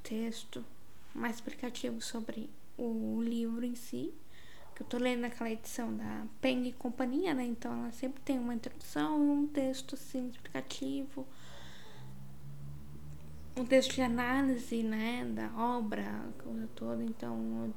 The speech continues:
eu, eu estou deixando pro final pra eu poder ler e sacar, pra ver, opa, é assim, assim, assado, não é isso, é, não é isso, eu entendi isso, eu entendi aquilo.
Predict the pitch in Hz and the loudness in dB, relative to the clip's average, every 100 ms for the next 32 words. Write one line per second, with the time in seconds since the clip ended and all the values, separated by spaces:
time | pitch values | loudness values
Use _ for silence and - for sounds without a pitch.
0 | - - - - - - - 269 262 262 | -4 -4 -4 -6 -6 -4 0 0 0 0
1 | - 233 226 220 - 294 - 294 320 - | -2 -2 -2 -2 -4 -4 0 2 2 -2
2 | - - - - - - - - - - | -6 -6 -6 -6 -6 -6 -6 -6 -6 -6
3 | - - - - 226 214 117 - 220 220 | -6 -6 -4 -2 -4 -2 -2 0 -2 -2
4 | 226 - - - 247 247 247 269 247 254 | -4 -6 -6 -4 -2 0 0 0 0 -2
5 | 226 - 220 220 240 240 - - - - | -6 -6 -6 -4 -4 -4 -4 -4 -4 -6
6 | - - - - - - 220 - - 240 | -6 -6 -6 -6 -6 -6 -6 -6 -6 -4
7 | 233 226 220 - 233 220 - 226 233 233 | -2 -2 -4 -4 -6 -6 -4 -4 -2 -2
8 | 226 247 254 247 240 240 240 240 - 226 | -2 -2 -4 -4 -4 -4 -4 -4 -4 -4
9 | 220 214 226 233 240 233 233 233 233 - | -4 -2 0 0 0 0 0 -2 -4 -4
10 | 226 226 226 233 233 233 233 - 226 - | -2 0 0 0 0 0 -2 -2 -4 -2
11 | 226 214 - - 240 233 233 214 220 302 | -2 -2 -4 -4 -4 -2 -2 -2 -2 -4